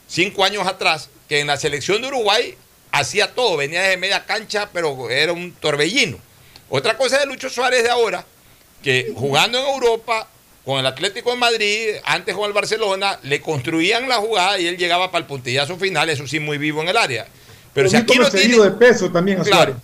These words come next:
Speaker 1: pero si aquí no tiene quien le construya ese juego, no hay un juego colectivo que le permita que le construyan ese juego a Suárez.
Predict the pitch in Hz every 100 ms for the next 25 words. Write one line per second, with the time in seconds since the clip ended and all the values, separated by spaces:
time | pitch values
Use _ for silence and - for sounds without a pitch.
0 | - 131 123 135 127 269 302 285 285 -
1 | 240 247 240 202 143 214 233 220 175 151
2 | 185 147 123 123 165 185 151 190 196 185
3 | 151 131 170 185 147 135 123 123 131 165
4 | 135 151 131 131 117 147 175 170 160 160
5 | 135 160 143 - 90 69